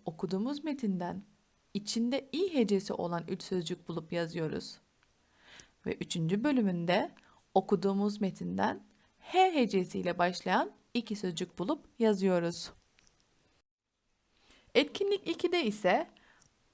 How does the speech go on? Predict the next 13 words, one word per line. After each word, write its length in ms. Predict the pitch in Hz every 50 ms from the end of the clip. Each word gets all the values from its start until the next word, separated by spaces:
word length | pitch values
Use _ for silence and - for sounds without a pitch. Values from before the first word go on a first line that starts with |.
| -
verilen 380 | 349 359 330 277 226 185 175 196
kelimeleri 720 | 202 - 320 294 254 202 165 135 127 165 254 370 440 - _ -
cümlelerde 480 | - 381 359 349 330 294 269 247 214 220 - - -
kullanıyoruz. 800 | - 202 190 185 190 185 190 185 185 180 180 190 - - - - _ _ _ _ _ _ _ _ _ _ _ _ _ _ _ _ _ _ _ _ _ _ _ _ _ _ _ _ _ _ _ _ _ -
Etkinlik 500 | 214 208 214 - - 254 254 262 262 254
üçe 200 | 220 214 - 226
gelince 680 | 202 233 233 220 196 165 156 - 160 165 202 277 330 339 - _ _ _ _ _ _ _ _ _ _ _ _ _ _ _ _ -
soruları 720 | - - 269 254 220 185 165 139 120 131 208 254 311 311 - -
okuduğumuz 600 | 240 - - 175 160 - 123 147 196 269 285 -
metne 260 | 294 269 269 233 220
göre 260 | 196 185 180 170 160
cevaplıyoruz 500 | 170 175 156 151 - - 165 151 151 160
çocuklar. 640 | - 175 165 160 156 - - 139 135 180 - -